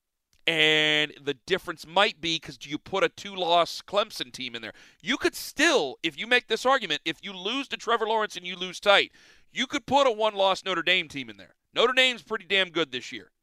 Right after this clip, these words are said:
Nobody wanted to believe 'em. I gave 'em a chance. Pony made fun of me. I gave 'em a chance against Clemson the first time around. I ended up winning the Pony. Yeah, there we go on that. And then they've proven to be pretty damn good since. It, it wasn't just a flash in the pan.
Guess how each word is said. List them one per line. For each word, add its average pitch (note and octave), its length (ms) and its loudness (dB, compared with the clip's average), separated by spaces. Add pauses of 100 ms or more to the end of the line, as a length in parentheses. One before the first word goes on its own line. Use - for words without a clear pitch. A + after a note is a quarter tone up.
(160)
Nobody G3+ 240 2
wanted B3 260 2
to B3+ 60 -6
believe C4 320 4
'em. E3+ 220 -6 (460)
I F#3 180 6
gave A#3 220 0
'em A#3 40 -4
a - 40 -8
chance. G#3+ 580 -4 (160)
Pony G#3+ 300 0
made A#3+ 240 0
fun A#3 200 4
of G3 80 -2
me. F3+ 240 -2 (300)
I F3+ 140 6
gave G#3 140 0
'em A3+ 100 -4
a - 20 -8
chance A3 300 -2
against G#3+ 240 -2
Clemson G#3 320 0
the F3+ 80 -8
first G3+ 260 -4
time G3+ 180 0
around. G3+ 320 2 (280)
I F#3 160 6
ended G#3 200 -2
up G3+ 100 0
winning G3 200 -4
the F#3 80 -4
Pony. G#3 480 0
Yeah, D3+ 160 -2
there C#3+ 160 0
we C#3+ 80 -4
go C3+ 160 -2
on C3 140 -2
that. C#3+ 200 2 (380)
And F3 160 2
then F#3 140 0
they've G3+ 180 2
proven A#3 300 -4
to A#3+ 60 -4
be A#3+ 100 -4
pretty A#3 240 -2
damn A#3 220 0
good A#3 200 0
since. - 540 -2 (180)
It, E3+ 180 2
it F3 140 2
wasn't G3+ 260 0
just A3 180 -4
a A3+ 60 -4
flash G#3 320 2
in G3+ 60 -14
the G3+ 80 -6
pan. G3 300 2